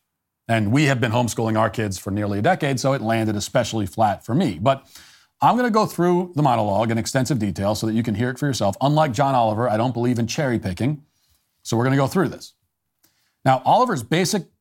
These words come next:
position is that there isn't enough regulation on homeschooling parents.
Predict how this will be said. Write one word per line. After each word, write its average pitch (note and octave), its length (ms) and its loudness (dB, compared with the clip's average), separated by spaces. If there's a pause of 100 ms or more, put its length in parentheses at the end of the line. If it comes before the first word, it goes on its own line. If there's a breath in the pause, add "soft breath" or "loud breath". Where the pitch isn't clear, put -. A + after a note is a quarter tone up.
(200)
position B2 540 -2
is B2 140 0
that B2+ 260 0
there B2 360 -4
isn't D#3+ 260 2
enough D3 260 2
regulation A2+ 760 0
on F#2 140 -2
homeschooling G2 500 -2
parents. - 480 -10